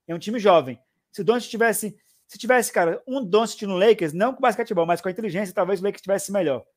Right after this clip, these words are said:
E se tivesse um armador que fizesse o Doncic, é, não ficar com a bola na mão o tempo todo pra ser bem marcado e não ter opções de, de finalização,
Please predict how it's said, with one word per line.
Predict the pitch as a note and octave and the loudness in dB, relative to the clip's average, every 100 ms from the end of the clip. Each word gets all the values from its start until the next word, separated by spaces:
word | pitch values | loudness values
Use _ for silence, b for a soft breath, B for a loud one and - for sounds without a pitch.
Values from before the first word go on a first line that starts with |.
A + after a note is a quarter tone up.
| _ _ _ - | _ _ _ -20
E | |
se | F3 | -6
tivesse | F3+ G3+ - | 0 0 0
um | F#3+ | -2
armador | F#3+ F#3 D#3+ C#3+ - _ _ - | 0 0 0 -4 -6 _ _ -14
que | F#3 | -6
fizesse | F3+ F#3+ F3 | 0 0 0
o | E3 | -2
Doncic, | F3+ F3 - F3 F3+ | -2 -4 -2 -2 2
é, | E3+ D#3 D3+ | 2 4 2
não | D3 F#3 | 0 -4
ficar | A3 G#3+ | -4 -2
com | |
a | F#3 | 0
bola | F#3 | 2
na | F#3 | 0
mão | F3 F3 | -2 -4
o | |
tempo | F#3 F3 | -6 -8
todo | F3+ D#3 | -10 -4
pra | F3 | -4
ser | D#3+ F#3 F3 | -2 -6 -8
bem | E3 E3+ | -8 -4
marcado | F#3 E3 - D#3 B2+ - _ _ - | -2 -2 4 4 4 -10 _ _ -10
e | |
não | F3 | -6
ter | F3+ | 2
opções | F3+ F3+ F3 E3 | 0 0 -6 -6
de, | D#3 | -8
de | C#3 D#3+ | -10 -8
finalização, | E3+ D#3+ D3+ C#3 G#3 F#3+ | -4 0 0 0 -2 -4